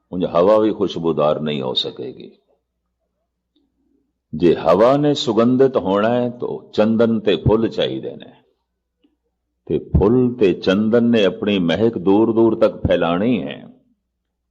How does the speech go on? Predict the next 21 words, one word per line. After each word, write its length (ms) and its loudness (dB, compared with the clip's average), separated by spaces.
ਤਾਂ 100 -10
ਫਿਰ 240 -6
ਪਵਨ 460 -2
ਚਾਹੀਦਾ 400 -14
ਹੈ, 240 -20
ਹਵਾ 240 4
ਚਾਹੀਦੀ 600 -10
ਹੈ। 60 -20
ਇੱਕ 200 0
ਦੂਜੇ 480 2
ਨੂੰ, 380 -10
ਇੱਕ 160 -4
ਦੂਜੇ 400 2
ਦਾ 100 2
ਆਸਰਾ 560 -2
ਚਾਹੀਦਾ 480 -2
ਹੈ। 120 -20
ਇਹ 100 6
ਆਸਰਾ 460 4
ਤੋੜ 380 4
ਦਿਓ 480 -6